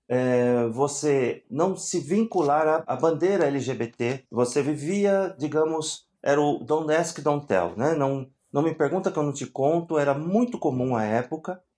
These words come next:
Então, apesar de viver como casal gay, é, isso não era público, não é? Então, a, a vida foi passando, é, esse relacionamento chegou num certo momento que atingiu seu limite, eu me vi novamente sozinha, e aí, ah, por questões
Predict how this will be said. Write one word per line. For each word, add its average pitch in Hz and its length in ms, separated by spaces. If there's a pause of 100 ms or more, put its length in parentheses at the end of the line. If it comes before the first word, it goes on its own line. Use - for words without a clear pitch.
Então, 151 360
apesar 147 380
de 160 100
viver 127 360
como 170 280
casal 127 360
gay, 156 420 (280)
é, 127 200
isso 135 220
não 143 200
era 143 480 (160)
público, 110 600 (160)
não 110 100
é? 151 200 (120)
Então, 202 380
a, 170 200
a - 20
vida 151 240
foi 123 100
passando, 170 680 (140)
é, 113 380
esse 117 160
relacionamento 113 920
chegou 123 240
num 127 100
certo 120 280
momento 117 460
que 123 200
atingiu 117 460
seu 131 160
limite, 170 560
eu 123 140
me 135 120
vi 120 280
novamente 113 840
sozinha, 139 800 (220)
e 240 160
aí, 233 440
ah, 165 400 (240)
por 180 320
questões 139 720